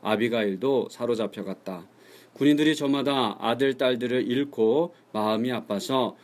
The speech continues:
다윗을 돌로 치자고 말할 정도였으니 다윗은 큰 공여-, 공경에 빠졌다. 그러나 다윗은 자기가 믿는 주 하나님을 더욱 굳게 의지하였다. 아멘.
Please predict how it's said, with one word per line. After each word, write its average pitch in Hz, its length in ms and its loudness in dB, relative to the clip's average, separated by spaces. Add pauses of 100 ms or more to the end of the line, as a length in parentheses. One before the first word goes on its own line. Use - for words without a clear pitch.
(140)
다윗을 135 580 2
돌로 135 360 2
치자고 123 600 0
말할 104 380 -2
정도였으니 104 960 -2 (320)
다윗은 107 680 0
큰 196 320 2
공여-, 113 460 -2
공경에 117 680 0
빠졌다. 98 580 -4 (460)
그러나 123 320 2
다윗은 113 640 0 (260)
자기가 131 420 2
믿는 147 520 2
주 - 220 -4
하나님을 127 720 0 (240)
더욱 104 480 0
굳게 107 560 0
의지하였다. 92 920 -6 (360)
아멘. 185 400 -6